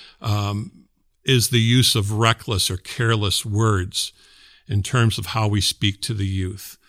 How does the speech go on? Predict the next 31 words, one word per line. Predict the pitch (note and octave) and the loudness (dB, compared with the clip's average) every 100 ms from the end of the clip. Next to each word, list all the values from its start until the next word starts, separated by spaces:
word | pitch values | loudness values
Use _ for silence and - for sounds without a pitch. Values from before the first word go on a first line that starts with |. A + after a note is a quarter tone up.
| _ _ - | _ _ -10
Um, | A2+ G#2 G2+ G2 B2 | -6 -4 -2 -2 -2
sometimes | - B2+ B2 B2 A#2 A2+ A2 G#2+ - | 4 4 4 2 4 4 4 0 -2
we | A#2+ | -2
can | G#2 A2+ | 0 0
say | G#2+ A#2 A2 | 0 2 2
things | G#2+ A#2+ A2 A2 A2 - - | 2 2 4 4 2 -2 -4
out | G#2 G#2 | -4 -2
of | G#2+ F#2+ - _ - - | -2 -4 -10 _ -20 -4
frustration, | B2+ A#2 - B2+ A#2+ A2 B2+ | 2 2 4 4 6 4 0
again, | G#2+ G#2+ A2 | 0 2 0
out | G2+ G#2 | 0 -2
of | G2+ - | -2 2
anger, | A#2 A#2 A#2 | 6 6 4
the | A2 F2+ | 2 0
heat | - C#3+ C3+ | 0 2 4
of | |
the | B2+ | 4
moment. | A#2+ A#2+ B2+ B2 B2+ - - - - - - | 6 8 8 8 6 0 -10 -20 -20 -20 -2
We | A#2 | 0
say | G2+ - A#2+ | 2 4 4
things | - B2+ A#2+ A2 | 4 2 2 2
that | F#2 | -2
are | F#2+ | -6
hurtful. | - D3+ D#3 - C3+ B2 C3 | 0 0 0 -2 0 0 0
We | A2+ | -2
say | G#2 - A#2 | -2 2 2
things | A2 B2 A#2+ A2+ | 2 0 2 2
that | A#2 | 0
are | G2+ G2 | -2 -2
gross | F#2 A#2 C3 D3+ D3+ - - | -2 4 6 8 6 2 0
exaggerations | A#2+ G#2+ B2 B2 A2+ A2+ A2+ A2+ - A#2 A#2+ B2 | 0 0 2 2 2 0 0 0 0 0 0 0